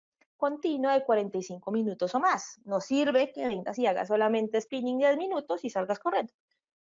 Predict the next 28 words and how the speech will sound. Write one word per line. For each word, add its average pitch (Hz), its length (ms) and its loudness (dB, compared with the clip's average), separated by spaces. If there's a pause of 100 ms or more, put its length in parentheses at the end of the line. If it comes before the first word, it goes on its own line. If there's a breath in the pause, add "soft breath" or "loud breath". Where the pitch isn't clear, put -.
Tienes 247 240 4
que 262 100 2
hacer 240 160 4
actividad 202 440 2
física 214 320 -8
sostenida". 196 500 -4 (800)
¿Por 214 180 2
qué? 285 120 4 (420 loud breath)
Porque 240 300 4
el 214 80 0
músculo 302 420 2
realmente 202 460 2
utiliza 202 380 -2
como 214 240 -2
fuente 180 280 0
energética 202 580 -2
los 190 220 0
lípidos 277 640 0 (480 soft breath)
y 202 120 -4
por 165 240 2
ese 165 180 0
lado, 233 160 4
hablando 226 360 4
de 233 60 4
los 233 100 6
lípidos, 202 440 0
por - 200 -2
ejemplo, 180 480 -2